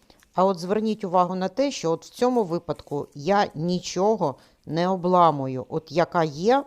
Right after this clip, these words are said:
пеларгонія, таку я і залишаю на зберігання. Тобто нічого не вкорочую, не відриваю,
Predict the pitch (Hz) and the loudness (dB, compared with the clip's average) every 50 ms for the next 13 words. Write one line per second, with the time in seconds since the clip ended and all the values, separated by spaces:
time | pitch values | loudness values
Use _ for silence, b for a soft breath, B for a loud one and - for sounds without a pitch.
0 | - _ _ 160 156 151 151 156 139 139 147 147 139 131 127 123 123 120 b b | -8 _ _ -4 -2 -2 -2 -4 -2 -2 -2 -2 -2 -4 -6 -8 -10 -12 b b
1 | b b b _ - 165 - - - 220 240 254 208 156 170 190 202 - 143 170 | b b b _ 0 0 0 0 -4 -2 -2 0 2 4 4 4 4 0 -2 -6
2 | 139 151 160 147 151 147 - - 180 180 196 190 165 147 151 165 156 156 139 165 | -4 -2 -2 -2 -2 -4 -2 2 2 2 2 2 0 -2 -2 -4 -4 -2 -2 0
3 | 160 147 156 131 139 135 127 127 117 120 120 B B B B B B _ - 190 | 0 0 0 0 0 -2 -2 -4 -8 -12 -12 B B B B B B _ -4 -4
4 | 190 - 175 185 185 185 - - 202 165 156 143 - - - 156 156 208 247 262 | -4 -2 -2 -2 -2 -2 0 0 0 0 0 -2 -6 -4 -4 0 2 6 6 6
5 | 247 247 - - 180 165 160 160 160 160 160 147 147 131 - 143 151 139 170 202 | 4 4 0 -4 -4 -2 -2 -2 -4 -4 -4 -4 -6 -6 -4 -4 -2 2 4 4
6 | 220 226 220 214 196 165 | 4 4 2 -2 -6 -8